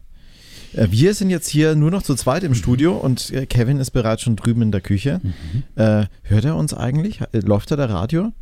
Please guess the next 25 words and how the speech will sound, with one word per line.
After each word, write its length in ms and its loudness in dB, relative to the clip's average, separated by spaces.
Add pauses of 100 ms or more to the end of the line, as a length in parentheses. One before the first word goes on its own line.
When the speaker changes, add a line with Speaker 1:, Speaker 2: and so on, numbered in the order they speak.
Speaker 1:
Kriegt 240 2
Speaker 2:
Ja. 60 4
Speaker 1:
er 60 2
jetzt? 160 -8
Ja, 180 2
Speaker 2:
Ja, 120 0
Speaker 1:
ja, 140 0
ja, 160 2
Speaker 2:
mhm. 60 2
Speaker 1:
ja. 120 0 (140)
Speaker 2:
Ja. 60 -6 (240)
Speaker 1:
Dann, 200 4
äh, 440 2
äh, 40 2
Grüße 320 2
in 80 0
die 60 0
Küche 360 0
an 120 -2
der 100 2
Speaker 2:
Ja, 60 0
Speaker 1:
Stelle. 340 0 (140)
Speaker 2:
genau. 420 -2
Speaker 1:
Ähm, 200 4
und 320 0